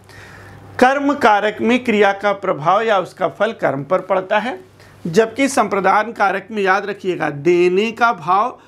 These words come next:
और उपकार का भाव होता है। इन दोनों में अंतर यही है,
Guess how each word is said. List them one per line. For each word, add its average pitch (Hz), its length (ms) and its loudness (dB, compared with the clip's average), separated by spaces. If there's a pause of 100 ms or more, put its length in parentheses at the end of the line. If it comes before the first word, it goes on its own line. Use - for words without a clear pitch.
(180)
और 240 200 2
उपकार 190 580 0
का 196 220 -4
भाव 135 400 -2
होता 139 360 -6
है। - 200 -12 (800)
इन 247 180 4
दोनों 220 240 2
में 220 120 2
अंतर 185 260 0
यही 156 260 2
है, 117 140 -8